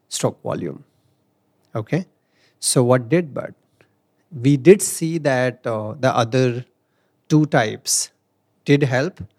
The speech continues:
fifteen, fifteen, and also lactate threshold did help, uh, improve your, your stroke volume. But what it was shown that the maximum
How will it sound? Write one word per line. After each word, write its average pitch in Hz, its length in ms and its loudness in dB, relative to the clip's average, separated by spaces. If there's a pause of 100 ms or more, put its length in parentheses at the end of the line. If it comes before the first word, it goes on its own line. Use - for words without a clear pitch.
(340)
fifteen, 127 680 -4
fifteen, 147 580 -4
and 127 160 -4
also 117 320 -6
lactate 123 460 -4
threshold 107 580 -6 (220)
did 117 220 -2
help, 113 280 -6 (540)
uh, 107 260 -4
improve 123 540 -4
your, 110 640 -4
your 117 160 -6
stroke 120 300 -8
volume. 165 360 -2 (460)
But 127 220 -2
what 123 520 -6 (360)
it 135 200 -4
was 139 160 -2
shown 147 460 -4
that 123 360 -2 (200)
the 117 80 -14
maximum 120 1040 -6